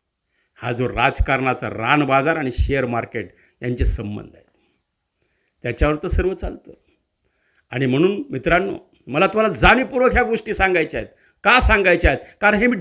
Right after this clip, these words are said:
जवळून पाहतोय. एका आमदारनं मला खाजगीत सांगितलं, "अहो, काय सांगायचं?" म्हणले,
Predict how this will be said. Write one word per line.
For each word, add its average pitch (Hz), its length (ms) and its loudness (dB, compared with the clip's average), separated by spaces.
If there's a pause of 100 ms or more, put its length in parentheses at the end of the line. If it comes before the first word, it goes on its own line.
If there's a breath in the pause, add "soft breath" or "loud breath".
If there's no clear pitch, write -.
जवळून 247 380 6
पाहतोय. - 400 -6 (1500)
एका 202 160 4
आमदारनं 226 380 4
मला 226 160 0 (120)
खाजगीत 247 320 -2
सांगितलं, 214 500 -2 (880)
"अहो, 165 120 0
काय 175 220 -2
सांगायचं?" 135 400 0
म्हणले, 107 600 -8